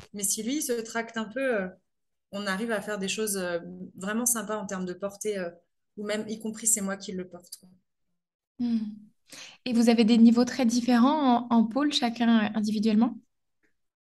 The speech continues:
Speaker 1: Alors ça, c'est intéressant parce que oui, <laughs> on a des niveaux différents. J'ai deux ans de plus. Je me revendique être la vieille de cette discipline quand même. J'ai deux ans de plus de pôle que lui.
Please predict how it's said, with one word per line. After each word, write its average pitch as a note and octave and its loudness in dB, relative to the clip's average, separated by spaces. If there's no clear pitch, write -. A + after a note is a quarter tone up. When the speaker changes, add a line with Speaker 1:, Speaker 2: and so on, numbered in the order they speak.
Speaker 1:
Alors G3+ -4
ça, C4 -2
c'est B3 -4
intéressant A3+ -2
parce F3+ -2
que - -6
oui, G#3+ -2
<laughs> A3 -2
on D4 6
a C4 2
des B3+ -2
niveaux A3 2
différents. G#3+ -4
J'ai G#3 0
deux D4 0
ans C#4+ 4
de B3+ -6
plus. C4+ 2
Je A3+ -2
me B3 6
revendique C#4+ 0
être A#3+ 2
la A#3 4
vieille C4+ -2
de A#3 -2
cette A#3 -4
discipline A3+ -6
quand C#4+ -2
même. E4+ -2
J'ai - -2
deux E4 -2
ans D#4 -2
de B3+ -6
plus C4+ -4
de A3 0
pôle A#3+ -2
que A#3 -4
lui. A3+ -4